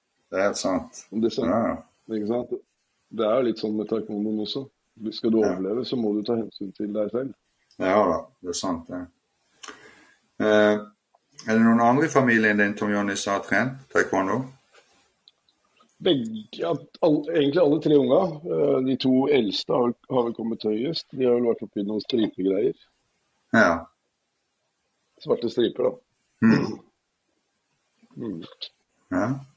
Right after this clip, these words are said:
Speaker 1: Det er jo kjekt. Det er jo greit at, eh, ungene har litt samme interesse som, <laughs> som oss, eh,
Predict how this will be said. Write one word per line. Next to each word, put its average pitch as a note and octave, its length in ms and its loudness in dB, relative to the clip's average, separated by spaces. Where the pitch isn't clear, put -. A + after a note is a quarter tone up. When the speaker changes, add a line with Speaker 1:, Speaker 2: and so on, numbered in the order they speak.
Speaker 1:
Det A#2 60 6
er A#2+ 60 8
jo B2 140 4
kjekt. - 340 0
Det G#2+ 100 0
er G#2 60 6
jo F#2+ 80 0
greit F#2 260 4
at, E2+ 220 -6
eh, D#2 680 -4
ungene G#2 440 6
har G2+ 120 4
litt G#2 260 6
samme G2 360 2
interesse F#2 480 2
som, E2 360 0
<laughs> - 420 -6
som B2 260 4
oss, - 260 6
eh, F#2+ 300 6